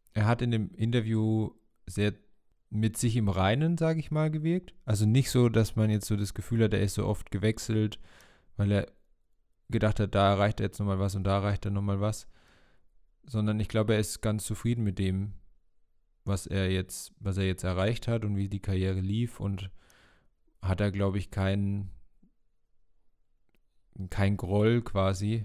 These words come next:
dass es nicht für mehr gereicht hat, so wirkt zumindest in dem, in dem Interview. Und hat dann eben erklärt, ja, dass, ähm, da, als er in Saudi-Arabien war, auch die ganze Familie eben dabei war und es dann bei dem Wechsel schon auch darum ging,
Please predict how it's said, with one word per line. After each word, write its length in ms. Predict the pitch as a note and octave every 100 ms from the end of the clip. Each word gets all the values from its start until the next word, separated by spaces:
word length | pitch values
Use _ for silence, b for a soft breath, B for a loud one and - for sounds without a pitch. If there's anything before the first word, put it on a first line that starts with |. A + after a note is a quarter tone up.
| -
dass 160 | G2+ G2+
es 240 | F#2+ -
nicht 180 | G#2+ F#2+
für 120 | G#2
mehr 220 | G2 G2
gereicht 420 | A2 F#2+ G2+ G#2 A2
hat, 120 | -
so 120 | F#2+
wirkt 260 | G#2 G#2 -
zumindest 480 | G#2 G2 G2 F2+ -
in 100 | F#2+
dem, 160 | F#2 - b b b b b
in 120 | G2+
dem 120 | G2 F2+
Interview. 580 | G#2+ A2 G#2+ A2+ A#2+ A2+ b b b - _ _ _ _ -
Und 180 | G#2 G#2
hat 80 |
dann 120 | G#2+ G2+
eben 160 | G#2+
erklärt, 380 | G2 F#2+ G#2+ G#2
ja, 220 | G#2 G#2
dass, 420 | G#2+ G2+ - - -
ähm, 460 | G2 F#2+ G2 G2 - - _ - _ _ _ _ _ -
da, 200 | A2+ F#2
als 160 | G2+ G2+
er 80 |
in 120 | G2 F#2+
Saudi-Arabien 640 | F#2+ G2 F#2 G2+ A2 G#2+
war, 140 | G2+
auch 180 | G2+ F#2+
die 160 | G#2+ G2
ganze 460 | G2 G2 G2 F#2+
Familie 400 | - G#2 A2+ B2
eben 200 | A#2 A2+ A2+
dabei 360 | G#2+ A2 A2
war 280 | A2 A2 A2 b b b b
und 320 | A2 G2+ F#2+
es 160 | G2+ -
dann 160 | G2+ G2+
bei 140 | G2+
dem 140 | G2+
Wechsel 280 | G2+ G2+ G#2+
schon 220 | G2 A2
auch 100 | G#2
darum 380 | G2 G2+ G2+ G2+
ging, 420 | G2+ G#2 G#2 G#2